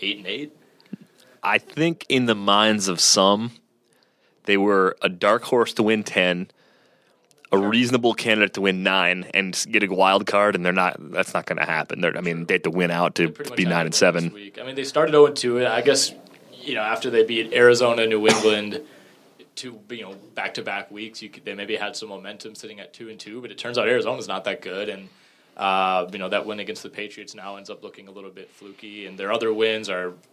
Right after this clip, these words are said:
Speaker 1: you know, the Rams, the Niners, a beat-up Bengals team, the Jaguars. Like, I,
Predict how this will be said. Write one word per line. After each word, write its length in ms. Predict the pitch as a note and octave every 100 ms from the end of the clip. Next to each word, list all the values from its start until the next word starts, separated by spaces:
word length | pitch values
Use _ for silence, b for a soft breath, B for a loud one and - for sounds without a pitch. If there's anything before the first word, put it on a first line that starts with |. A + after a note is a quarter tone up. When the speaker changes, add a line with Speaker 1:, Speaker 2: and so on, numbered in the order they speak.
| -
Speaker 1:
you 80 |
know, 60 | -
the 100 | D#2+
Rams, 560 | F2 F#2+ G#2+ G#2 G#2 -
the 140 | F#2+
Niners, 840 | F2 F#2 G#2 G#2+ G#2+ G#2 G2 - - b b -
a 40 |
beat-up 460 | - A2+ A2 A2+ -
Bengals 400 | G2+ A2+ A2 -
team, 440 | - A2 A2 G#2+
the 80 | G2
Jaguars. 920 | - G2 G#2 G#2+ G#2 G#2+ G#2+ G#2+ G#2
Like, 100 | G2+
I, 180 | G2 A2